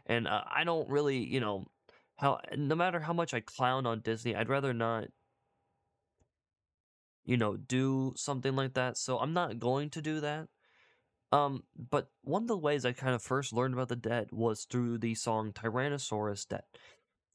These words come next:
And back in that song, I even listened to it before the show today. The de-, the U S debt was at five trillion dollars. You might be thinking, "How long ago was that?" We're at thirty trillion now.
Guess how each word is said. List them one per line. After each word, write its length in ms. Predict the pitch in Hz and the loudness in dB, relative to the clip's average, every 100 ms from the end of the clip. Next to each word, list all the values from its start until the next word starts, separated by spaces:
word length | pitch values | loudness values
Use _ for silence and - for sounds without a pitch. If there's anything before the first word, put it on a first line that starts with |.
| - | -2
And 220 | 151 139 | 0 2
back 300 | 143 180 - | 2 2 -4
in 180 | - 147 | -2 0
that 200 | 147 - | 0 -2
song, 320 | - 110 107 | -4 -4 -2
I 80 | 117 | 0
even 260 | 135 143 135 | 0 0 0
listened 300 | 135 139 127 | -2 -4 -2
to 120 | 135 | 0
it 80 | 120 | -2
before 500 | - 123 120 120 101 | -2 0 2 0 -2
the 120 | 117 | -4
show 220 | - 110 | -2 -2
today. 360 | 104 101 92 92 _ - _ _ _ _ _ | -4 -6 -6 -6 _ -20 _ _ _ _ _
The 200 | 123 135 | 0 2
de-, 320 | 131 160 - | 2 0 0
the 140 | 135 156 | -4 -2
U 220 | 175 233 | 2 0
S 180 | 226 - | 0 -2
debt 220 | 127 120 | -2 0
was 180 | 131 117 | 0 0
at 300 | 104 101 - _ _ _ | 0 -2 -6 _ _ _
five 560 | - - 139 143 147 131 | -12 0 0 2 -2 -6
trillion 520 | - 131 117 113 110 | -4 0 2 2 0
dollars. 520 | 101 101 101 - - - _ _ _ _ | 0 0 -4 -8 -16 -18 _ _ _ _
You 60 | |
might 80 | 196 | -2
be 60 | 190 | 0
thinking, 380 | 170 151 135 127 175 | -2 -2 -4 -6 -2
"How 120 | 226 | 0
long 440 | 220 160 135 143 | 0 2 2 2
ago 220 | 135 117 | 0 0
was 260 | 107 104 98 | 0 0 -2
that?" 160 | - - | -4 0
We're 140 | 165 | 0
at 140 | 196 - | 0 -4
thirty 420 | - 160 160 156 | 0 0 0 -4
trillion 440 | - 131 120 110 | -2 0 2 0
now. 260 | 104 - | -2 -4